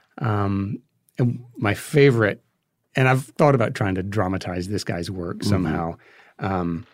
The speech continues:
Speaker 1: was a guy named, um, Henry Cotton. And in the nineteen twenties, he had a big theory that, uh, mental illness and health problems was, were, uh, triggered by different kinds of infection. And, uh,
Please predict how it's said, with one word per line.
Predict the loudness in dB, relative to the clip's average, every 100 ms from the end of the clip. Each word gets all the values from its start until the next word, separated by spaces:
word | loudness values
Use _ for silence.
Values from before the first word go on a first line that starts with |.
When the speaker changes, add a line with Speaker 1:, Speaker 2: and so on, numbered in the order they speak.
| _ _ _
Speaker 1:
was | -4 -2
a | 0
guy | 2 4
named, | 4 2 2 -2 -4
um, | -4 -2 -2 -4 -10 _ _ _ _ _ -20 _ _
Henry | -2 2 4 2
Cotton. | 0 0 0 -4 -10 -16 _ _ _ -2
And | 2 2
in |
the | 4
nineteen | 2 4 4 2
twenties, | 4 4 6 2
he | 0 2 2
had | 2 2 2 2
a | -2 -2
big | 2 2 2
theory | 2 4 4 2
that, | 0 -2 -4 -12 _ _ _ _ _ _ _
uh, | -4 2
mental | 6 6 6
illness | 4 4 2
and | 2
health | 2 2
problems | 2 2 0 -2 -2
was, | -2 -2 -8 -20 -20 -20 _ -2
were, | 2 2 0 _ -10 -4
uh, | -2 0
triggered | 2 4 2 2
by | 2 4 2
different | 0 -4 -4
kinds | -2 -2 -2
of |
infection. | -4 -6 -2 -2 -4 -8 -10 -14 _ _ _ _ _ _ -6
And, | -2 0 0 0 -2 -4 -12 _ _ -8
uh, | -6 -6 -8